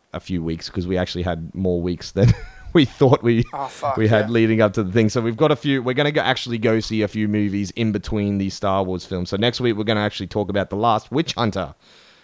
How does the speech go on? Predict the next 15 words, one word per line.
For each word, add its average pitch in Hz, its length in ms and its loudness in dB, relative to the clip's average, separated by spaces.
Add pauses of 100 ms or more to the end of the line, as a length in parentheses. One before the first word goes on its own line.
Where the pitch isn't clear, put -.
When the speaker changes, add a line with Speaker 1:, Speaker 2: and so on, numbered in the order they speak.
(100)
Speaker 1:
Vin 120 180 0
Diesel's, 123 800 0
uh, 101 540 -2
I 87 100 -4
guess 92 260 -6
it's 92 140 -10
the 92 160 -4
Halloween 90 520 0
movie. 110 300 0
Speaker 2:
Oh, - 60 2
shit, - 260 -6
we're 202 100 0
seeing 247 340 -6
that, 113 260 -8
right. 185 260 -4